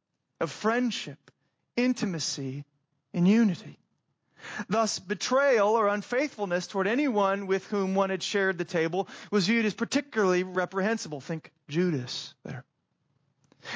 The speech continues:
On the other hand, when persons were estranged, a meal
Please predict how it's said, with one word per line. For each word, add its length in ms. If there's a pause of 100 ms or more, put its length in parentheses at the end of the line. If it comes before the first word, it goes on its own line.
(100)
On 140
the 80
other 200
hand, 400
when 220
persons 520
were 140
estranged, 840
a 100
meal 440